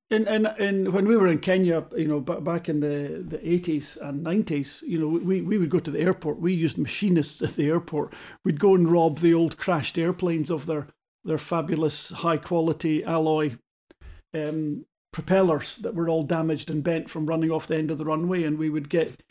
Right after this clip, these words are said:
new top mounts made <laughs> out of them for, for,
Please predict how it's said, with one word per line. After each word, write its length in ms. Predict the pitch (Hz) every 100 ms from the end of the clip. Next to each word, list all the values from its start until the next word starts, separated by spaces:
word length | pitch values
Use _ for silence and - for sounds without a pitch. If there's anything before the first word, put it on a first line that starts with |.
| -
new 180 | 170 170
top 260 | 175 165 -
mounts 380 | 175 170 -
made 260 | 170 175 170
<laughs> 140 | 156
out 0 | 196
of 180 | 170 131
them 360 | 160 151 190 160
for, 260 | - - - - -
for, 340 | - - 131